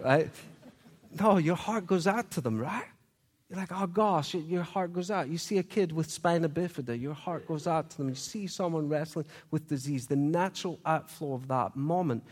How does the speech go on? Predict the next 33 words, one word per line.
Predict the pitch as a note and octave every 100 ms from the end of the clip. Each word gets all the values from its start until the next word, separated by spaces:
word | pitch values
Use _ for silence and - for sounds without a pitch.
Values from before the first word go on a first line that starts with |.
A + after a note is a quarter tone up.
| - -
is | C3+ -
compassion. | - B2 - - F#3+ F3+ - A#2+ A2 - _ _ _ _ _ _ _ _ _ -
And | C#3+
we | C#3+ C#3+
wish | B2+ F3+ G3 -
we |
could | E3 - C3+
do | B2+ D#3+
something | E3 E3+ D3 C#3+ C3
for | A#2 - - F#3+ G3 D3
them, | G#2 G#2+ A2+ - _ _ _ _ _ -
and | B2+
then | C#3 C3+
disappointment | D3 D3 C3+ - D#3+ B2+ B2
kicks | - A#2+ -
in | A2+
and | A2+ A2
we | A2+
think, | - A#2+ -
"No | D3
point | D3 - G#2+ F#2
in |
praying, | G#2+ - G#2+ G2 G2
really. | G#2+ G2 - _ _ _ _ _ _ _ _ _ _
It's | - -
not | C#3+ C3 G2+
likely | G2+ G2 - F#2
to |
change. | F#2+ - A#2 G2 A2 - - _ _ _ _ _ _
Nothing's | C#3+ D3 C3+ F#2+ G#2 G2
likely | G2 - G#2+
to | -
alter. | - F2+ - -